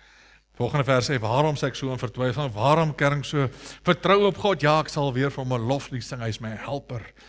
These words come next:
en hy is my God." As ek verlos is en ek is kind van die Here Jesus Christus, en ons kan dit nie help nie, as ek terugkyk en ek sien wat God gedoen het, en hy het my,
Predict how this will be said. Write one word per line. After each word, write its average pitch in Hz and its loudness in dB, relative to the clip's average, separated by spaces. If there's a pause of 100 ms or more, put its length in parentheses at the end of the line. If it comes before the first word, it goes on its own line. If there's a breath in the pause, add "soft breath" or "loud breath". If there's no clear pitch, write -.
(260 loud breath)
en 117 -2
hy 107 0
is 113 -2
my 113 -10
God." - -12 (1900 soft breath)
As 180 4
ek 202 6
verlos 175 2
is 185 2
en 147 -4
ek 139 -2
is - 0
kind 196 0
van 180 -2
die 170 0
Here 147 0
Jesus 143 -2
Christus, - -2 (720 soft breath)
en 165 4
ons 175 0
kan 214 2
dit 220 0
nie 208 -2
help 120 0
nie, 120 -2
as 127 0
ek 151 -4
terugkyk 226 0
en 180 -2
ek 151 -4
sien 202 -6
wat 165 0
God - -4
gedoen 127 -2
het, 151 -2
en 123 -2
hy 101 0
het 123 -2
my, 143 -2